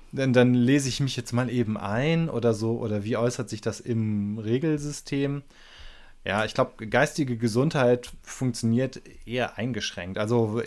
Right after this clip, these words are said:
am ehesten, eher vielleicht, wenn man dann in so einem Horror-Setting ist, wo es handfester zugeht, ähm, wo der Zombie dich in die Hand beißt und, ähm, du dann überlegen musst, <laughs> ob du die jetzt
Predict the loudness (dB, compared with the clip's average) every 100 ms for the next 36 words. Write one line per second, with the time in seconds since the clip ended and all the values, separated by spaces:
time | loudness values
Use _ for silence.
0 | -4 -2 0 0 -2 -6 -14 -20 -8 2
1 | 2 4 4 2 2 2 2 2 0 -2
2 | -2 0 0 0 0 0 -2 -4 -4 -2
3 | -2 -6 -12 -16 -10 -8 0 0 2 -2
4 | -4 -6 -6 -4 -2 -2 -6 -20 -20 -20
5 | -8 0 4 4 4 2 -2 -8 -10 -10
6 | -2 2 4 4 2 0 0 2 -2 -2
7 | -4 -6 -10 _ -2 2 0 0 2 2
8 | 0 -4 -4 -2 -2 -6 -4 -2 -2 -2
9 | -2 -2 0 0 0 0 2 2 4 2
10 | 0 -2 -8 -8 -6 -4 -2 -2 -2 -6
11 | -16